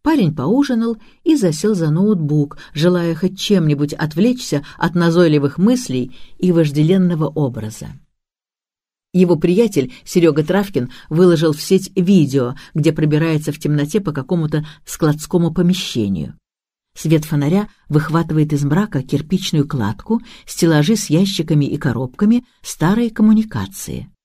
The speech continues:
«Никому не известно, где я», дрожащим голосом бубнил Травкин.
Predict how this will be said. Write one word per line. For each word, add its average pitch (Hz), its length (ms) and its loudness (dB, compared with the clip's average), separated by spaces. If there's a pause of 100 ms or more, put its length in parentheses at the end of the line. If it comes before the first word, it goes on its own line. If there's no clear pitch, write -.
(1080)
«Никому 156 600 2
не 208 260 4
известно, 156 680 0
где 165 260 0
я», 160 400 0 (300)
дрожащим 156 640 0
голосом 208 560 2
бубнил 151 420 4
Травкин. 127 720 -6